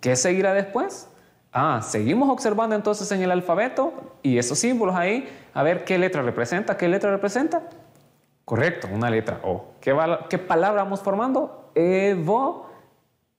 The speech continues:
¿Qué palabra será? ¿Qué cree usted que será l-, la continuación de esas letras? Entonces seguimos observando y la siguiente es una letra L. Ahora dice Evo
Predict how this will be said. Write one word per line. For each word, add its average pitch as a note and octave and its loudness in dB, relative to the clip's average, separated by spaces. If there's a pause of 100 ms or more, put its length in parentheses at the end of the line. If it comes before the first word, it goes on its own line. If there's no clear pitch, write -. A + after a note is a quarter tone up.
(120)
¿Qué E3 2
palabra G3 2
será? G#3+ -2 (480)
¿Qué D3+ 0
cree E3+ 0
usted F3 0
que D#3 2
será D#3+ 0
l-, E3 -4 (380)
la D3+ 0
continuación D#3+ 2
de D#3+ 2
esas F3+ -2
letras? B3+ -2 (480)
Entonces C3+ 0
seguimos A#3+ 4
observando G3 0
y F#3+ 2
la D3+ 2
siguiente F3 0
es F3 -2
una E3 0
letra G3+ -2
L. A2 0 (300)
Ahora C3+ 2
dice G3 0
Evo F#3 0